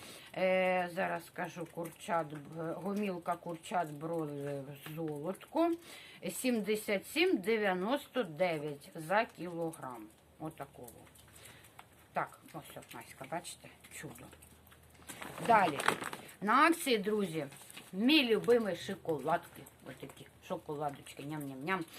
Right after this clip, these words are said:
Е, це пористий, е, пористий. О, Маська залізла в торбу і сидить, все.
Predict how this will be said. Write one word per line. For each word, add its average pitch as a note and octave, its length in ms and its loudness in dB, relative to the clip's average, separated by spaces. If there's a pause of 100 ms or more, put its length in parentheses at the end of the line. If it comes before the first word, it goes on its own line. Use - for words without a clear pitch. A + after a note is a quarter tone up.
(200)
Е, F3+ 280 2
це A3+ 100 0
пористий, F3 760 -2 (280)
е, F#3 180 2
пористий. G3 580 0
О, D#3+ 80 -4 (280)
Маська F#3 360 -2
залізла E3 480 0
в D#3 60 -10
торбу C#4+ 460 2 (100)
і G#3+ 100 -4
сидить, D3 420 -8
все. C#3+ 220 -6